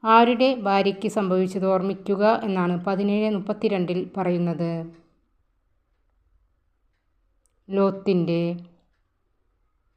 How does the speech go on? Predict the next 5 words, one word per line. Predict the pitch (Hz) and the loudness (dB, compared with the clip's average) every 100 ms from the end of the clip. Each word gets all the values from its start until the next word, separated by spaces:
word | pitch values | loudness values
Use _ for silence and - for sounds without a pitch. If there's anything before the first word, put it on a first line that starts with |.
| _ _ _ _ _ _ _ _ _ _ - | _ _ _ _ _ _ _ _ _ _ -8
ലൂക്ക | 214 233 226 233 240 | 0 0 2 2 2
പതിനേഴ് | 233 202 202 208 214 | 0 0 2 2 0
മുപ്പത്തഞ്ചിൽ | 208 196 175 175 175 190 220 | -2 -4 -4 -4 -4 -6 -6
അവൻ | 190 190 | -4 -2
എന്താണ് | 185 185 185 196 | 0 0 0 -2